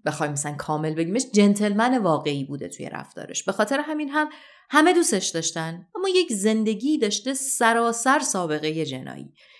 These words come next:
یعنی همه زندگیش داشته خلاف می‌کرده. از دزدی و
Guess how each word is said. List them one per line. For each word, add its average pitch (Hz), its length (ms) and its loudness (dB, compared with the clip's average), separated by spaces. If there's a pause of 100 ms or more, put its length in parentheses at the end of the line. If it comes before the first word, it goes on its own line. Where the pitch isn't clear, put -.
یعنی 180 580 2 (320)
همه 294 440 4
زندگیش 196 480 2
داشته 147 240 -4
خلاف - 460 -6
می‌کرده. - 460 -16 (340)
از 190 380 4
دزدی 190 580 4
و 139 260 6